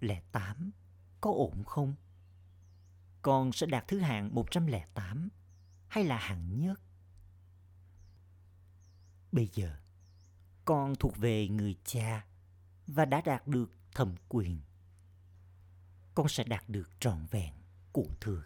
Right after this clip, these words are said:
kế, hay chỉ một chút thôi? Rồi thì, con sẽ trở thành hạng nhất, phải không? Khi Đấng ban tặng trao tất cả,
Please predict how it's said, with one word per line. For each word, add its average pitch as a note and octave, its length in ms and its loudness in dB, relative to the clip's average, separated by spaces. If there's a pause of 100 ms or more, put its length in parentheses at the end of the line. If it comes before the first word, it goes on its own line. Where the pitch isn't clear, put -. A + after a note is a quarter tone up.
(120)
kế, G#2 340 -2 (680)
hay A#2+ 420 -4 (360)
chỉ D#3+ 140 2
một C3 220 0
chút F3+ 240 0
thôi? C3+ 400 0 (1120)
Rồi G#2 280 0
thì, F2+ 180 -4 (580)
con B2+ 300 4
sẽ D#3 160 2
trở - 220 0
thành A#2+ 220 0
hạng F2 360 -4
nhất, F3+ 160 2 (360)
phải - 440 -6
không? F#2 360 -6 (1800)
Khi - 260 -4
Đấng G#2 200 0
ban G2+ 200 -2
tặng D2+ 320 -4 (240)
trao F#2 320 -2 (160)
tất - 280 -4
cả, D2+ 420 -4